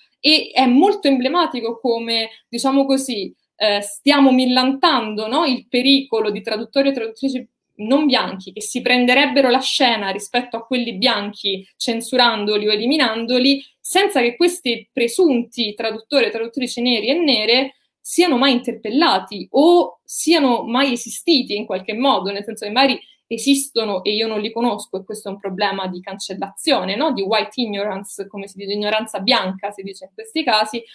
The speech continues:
eh, o dall'altro lato se non esistono è perché probabilmente dobbiamo anche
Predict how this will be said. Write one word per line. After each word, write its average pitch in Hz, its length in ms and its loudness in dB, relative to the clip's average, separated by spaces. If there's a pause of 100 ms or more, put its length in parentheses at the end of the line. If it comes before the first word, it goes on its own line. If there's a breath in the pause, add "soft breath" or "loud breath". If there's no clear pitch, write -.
(260 loud breath)
eh, 220 440 0
o 320 180 6
dall'altro 240 460 2
lato 262 180 2
se 214 200 -10
non 240 160 -4
esistono 240 680 -2
è 208 100 -14
perché - 280 -8
probabilmente 233 760 0
dobbiamo 196 440 -4
anche 226 680 -2